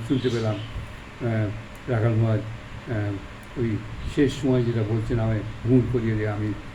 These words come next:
ব্রজে যাবো না', এইসব কথা বলেছেন না শেষ সময়।" আহ, রাখাল মহারাজ জীবনী বলে নেন। ওইখানে রাখাল মহারাজ কিন্তু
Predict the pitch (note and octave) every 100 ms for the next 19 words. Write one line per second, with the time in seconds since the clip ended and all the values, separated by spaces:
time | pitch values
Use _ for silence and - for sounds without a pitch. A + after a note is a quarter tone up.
0 | - - A#2+ A#2 A2 G#2+ G#2 G2+ G2+ G2+
1 | - A2 - G2 G2 A#2 C3 - G#3+ D#3+
2 | - B2 - D#4+ G#2 - - - - -
3 | - - - - B2+ A2+ G#2+ A#2 B2 A#2+
4 | B2 G#2+ A#2 A#2 A2 A2 G2+ F#2+ G2+ D#3+
5 | D3+ D3+ D3+ C4 - - - - - A2
6 | A2 A2+ A2+ A2+ A#2+ A#2+